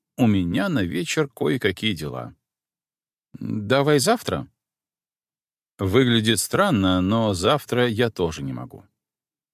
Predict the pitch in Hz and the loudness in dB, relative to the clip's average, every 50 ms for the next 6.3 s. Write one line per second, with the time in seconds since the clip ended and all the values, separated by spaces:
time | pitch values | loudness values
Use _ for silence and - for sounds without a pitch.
0 | _ _ - 113 117 123 127 143 151 151 131 120 127 143 127 - - 127 113 95 | _ _ 2 4 4 6 6 6 6 6 6 6 4 4 4 2 2 0 0 0
1 | - 117 98 85 92 117 165 180 165 131 - 110 104 107 98 123 147 139 131 110 | 0 0 0 0 0 0 2 2 0 0 0 0 0 0 0 0 -2 -2 -2 -4
2 | 90 85 80 95 92 87 95 87 90 98 85 - _ _ _ _ _ _ _ _ | -4 -2 0 0 2 2 0 0 0 0 0 -2 _ _ _ _ _ _ _ _
3 | - 156 156 - - - - 151 151 147 - 131 107 101 98 101 87 80 78 82 | -6 -6 -6 -6 -6 -6 -2 -2 -2 0 -2 -2 -2 -2 -2 -2 -2 -2 -2 -4
4 | 80 76 - _ _ _ _ _ _ _ _ _ _ _ _ _ _ _ _ _ | -6 -6 -10 _ _ _ _ _ _ _ _ _ _ _ _ _ _ _ _ _
5 | _ _ _ _ _ _ _ _ _ _ _ _ _ - 139 139 131 131 123 165 | _ _ _ _ _ _ _ _ _ _ _ _ _ 0 0 0 0 0 0 2
6 | 196 208 208 196 202 | 4 4 4 2 0